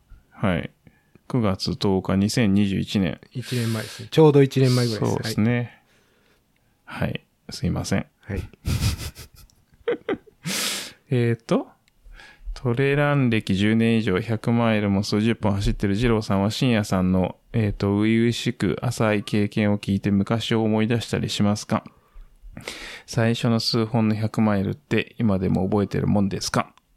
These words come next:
Speaker 1: なるほど。
Speaker 2: いい質問ですね。
Speaker 1: なるほど。
Speaker 2: 放置してすいませんね。
Speaker 1: すいませんね、本当に。
Speaker 2: <laughs>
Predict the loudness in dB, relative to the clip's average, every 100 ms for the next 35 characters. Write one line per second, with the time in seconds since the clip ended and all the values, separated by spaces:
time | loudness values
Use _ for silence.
0 | -20 -20 _ _ _ _ _ _ _ _
1 | _ _ _ _ _ -2 0 2 2 0
2 | 4 8 8 8 8 10 12 12 10 8
3 | 6 8 10 8 6 2 -2 -10 -2 -2
4 | -2 -10 -20 -20 -16 -14 -14 -16 -8 0
5 | 2 2 2 2 2 2 2 -2 -12 -20
6 | -20 _ -2 -2 -2 -10 -10 -8 -8 -6
7 | 2 6 6 6 0 4 4 6 6 8
8 | 8 6 6 8 6 4 0 -4 -10 -20
9 | -20 -20 -16 -14 -4 -2 0 0 0 0
10 | 2 2 2 2 0 0 -2 -2 -4 -6